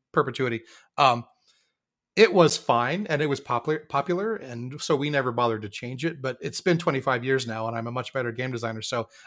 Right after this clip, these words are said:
I took that thing back to the lab and made a much better version of it, where, uh, along with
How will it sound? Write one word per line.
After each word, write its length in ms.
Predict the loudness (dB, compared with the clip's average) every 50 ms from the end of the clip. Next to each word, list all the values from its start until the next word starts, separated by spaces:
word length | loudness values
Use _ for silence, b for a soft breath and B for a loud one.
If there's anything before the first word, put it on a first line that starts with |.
| B -6
I 60 | -4
took 220 | 0 0 0 2 2
that 200 | 0 0 0 -2
thing 160 | -6 -4 -4
back 220 | -4 -4 -6 -6
to 60 | -10
the 120 | -10 -10 -8
lab 340 | -6 -6 -6 -6 -6 -8 -10 -14 _ _ _ -12
and 120 | -8 -4
made 140 | -2 -2 0
a 40 | 0
much 320 | 2 2 2 2 0 -2
better 160 | -2 0 0
version 320 | -2 -2 -4 -4 -4 -6 -8
of 140 | -8 -8 -8
it, 100 | -10 -10
where, 520 | -8 -6 -4 -4 -2 -2 -2 -4 -6 -8 _ _ _ _ _ _ _ _ _
uh, 140 | -6 -6 -6 -4 -6
along 360 | -4 0 4 4 6 6 6
with 180 | 4 4 2